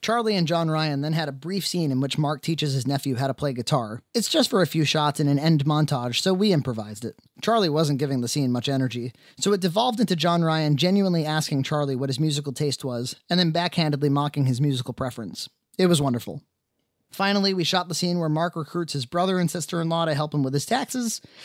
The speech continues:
It's a funny and nice little scene, one of my favorites that Jeff came up with, and everyone knocked it out of the park. With nothing scheduled for the rest of the day, we all went to relax and enjoy a cookout.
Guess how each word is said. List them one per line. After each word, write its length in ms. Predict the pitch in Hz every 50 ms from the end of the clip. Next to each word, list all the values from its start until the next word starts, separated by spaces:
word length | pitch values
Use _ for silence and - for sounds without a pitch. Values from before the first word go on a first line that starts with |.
| - - -
It's 180 | - - - 269
a 40 | 233
funny 340 | - - 208 202 202 196 180
and 120 | 156 156
nice 240 | 165 202 180 - -
little 160 | 143 131 123
scene, 400 | - - 127 127 143 156 156 151
one 100 | 170 196
of 60 | 180
my 140 | 160 170 190
favorites 420 | - - 180 190 180 135 117 -
that 60 | 143 127
Jeff 200 | - 143 139 -
came 200 | - 143 131 143
up 140 | 147 147
with, 240 | 131 120 127 135 - _ _ - - _ -
and 100 | 180 190
everyone 320 | 202 190 190 165 151 147
knocked 240 | 147 143 139 131 -
it 80 | 139 135
out 100 | 127 123
of 60 | 113
the 60 | 113
park. 360 | 104 - 123 107 113 - - _ _ _ _ _ _ _ _ _ _
With 160 | 151 165 147
nothing 340 | 139 160 175 214 - 262 240
scheduled 420 | 202 - - 185 175 175 180 180 160
for 120 | - 160
the 60 | 143
rest 200 | 135 156 160 -
of 60 | 196
the 80 | 175 165
day, 280 | 143 135 123 117 123 127 _ _ - - - -
we 140 | - 180 180
all 180 | 185 214 226
went 160 | 214 214 208 190
to 80 | - 180
relax 400 | 175 165 151 147 151 151 - -
and 100 | 170 160
enjoy 320 | 147 143 139 139 131 135
a 40 | 139
cookout. 420 | - - 123 - - 107 101 101